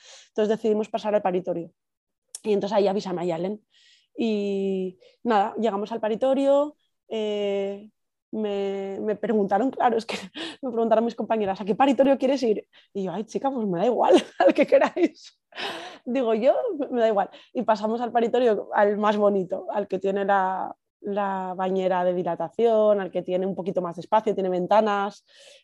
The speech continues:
y nada, y pasamos allí. Y, pero bueno, la bañera no la iba a utilizar porque en un parto con bolsa rota y líquido meconial y tal, eh, no siempre se recomienda. A mí tampoco me apetecía y, y al final no, no la usamos.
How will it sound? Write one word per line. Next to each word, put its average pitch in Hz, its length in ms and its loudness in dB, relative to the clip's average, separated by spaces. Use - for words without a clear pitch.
y 196 160 0
nada, 175 300 -6
y 202 120 0
pasamos 190 340 -4
allí. 185 320 -2
Y, 202 460 2
pero 208 140 4
bueno, 214 240 2
la 202 180 0
bañera 208 340 2
no 226 80 0
la 226 80 2
iba 214 100 6
a 202 40 4
utilizar 214 440 -4
porque 190 540 -4
en 214 160 -4
un 202 80 -4
parto 208 320 -2
con 208 640 -4
bolsa 208 320 -2
rota 202 600 2
y 202 40 0
líquido 196 340 -4
meconial 196 560 0
y 202 100 -2
tal, 196 300 0
eh, 185 260 -4
no 202 120 -4
siempre 185 320 -2
se 196 120 -8
recomienda. 190 640 -2
A 214 60 -6
mí 202 120 -2
tampoco 220 280 -2
me 208 100 -2
apetecía 196 540 -4
y, 185 500 -4
y 214 120 -2
al 185 100 -4
final 190 240 -4
no, 190 160 -2
no 202 100 -2
la 196 80 0
usamos. 190 460 -8